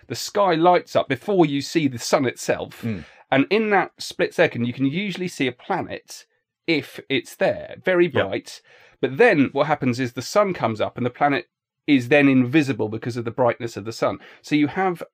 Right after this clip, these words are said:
Speaker 1: a very interesting moment of the day where this, a unusual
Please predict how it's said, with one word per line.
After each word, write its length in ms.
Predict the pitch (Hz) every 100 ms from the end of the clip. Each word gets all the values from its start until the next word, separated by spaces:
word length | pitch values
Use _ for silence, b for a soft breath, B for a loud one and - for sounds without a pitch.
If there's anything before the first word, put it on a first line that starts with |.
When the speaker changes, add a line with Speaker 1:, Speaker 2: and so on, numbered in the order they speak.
| -
Speaker 1:
a 40 |
very 220 | 127 165 156 -
interesting 880 | 165 - 139 - 151 131 123 117 - _ _ _ _ -
moment 720 | 131 139 147 113 - 71 - - _ -
of 180 | 139 117
the 80 | 131
day 300 | 139 117 104
where 160 | 113
this, 180 | 107 - -
a 460 | 139 139 135 139 135 b b b b -
unusual 1160 | 160 180 170 165 202 190 135 104 87 98 127